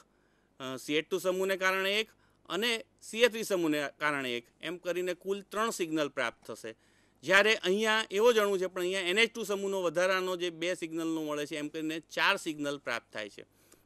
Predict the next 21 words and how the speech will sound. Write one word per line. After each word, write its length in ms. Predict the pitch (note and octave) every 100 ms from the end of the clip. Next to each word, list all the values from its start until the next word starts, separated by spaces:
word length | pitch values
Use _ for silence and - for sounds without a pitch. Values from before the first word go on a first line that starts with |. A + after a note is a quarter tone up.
| - -
તો 100 | G3+
મિત્રો, 520 | G#3 G#3+ B3 G3 F#3 _ _ F3
અહીં 220 | A3 A3
આપણે 180 | G#3+ A3
બહુ 280 | F#3 A#3
જ 140 | C4+ C#4+
સરળતાથી, 800 | A3+ G#3 G#3 G3 F3 F3 C#3+ B2 _ _ -
અ, 40 | C#3 C#3 C3 C3+ - - _
કોઈ 200 | - A3+
પણ 220 | B3+ C4 C4
અણુમાં 440 | F3 G#3 G#3+ G#3
કેટલા 360 | - F3 G#3 G#3
સિગ્નલ 440 | G3+ E3+ F#3 F#3
મળશે 560 | E3 E3+ E3 G#3 C#3+ - _ _ -
એ 60 |
આપણે 260 | F3+ D#3 F3
નક્કી 320 | C#3+ B2+ D3+
કરી 220 | C3+ B2+
શકીએ 380 | A#2 A2+ - G#2
છીએ. 160 | A2+ G#2 _ - -
એટલે 380 | F#3 A3 A3+